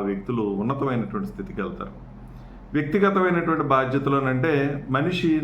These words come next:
నైతికంగా జీవించటం, వ్యక్తిగా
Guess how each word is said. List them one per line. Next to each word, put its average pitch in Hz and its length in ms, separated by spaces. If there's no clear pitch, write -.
నైతికంగా 127 600
జీవించటం, 113 520
వ్యక్తిగా 170 460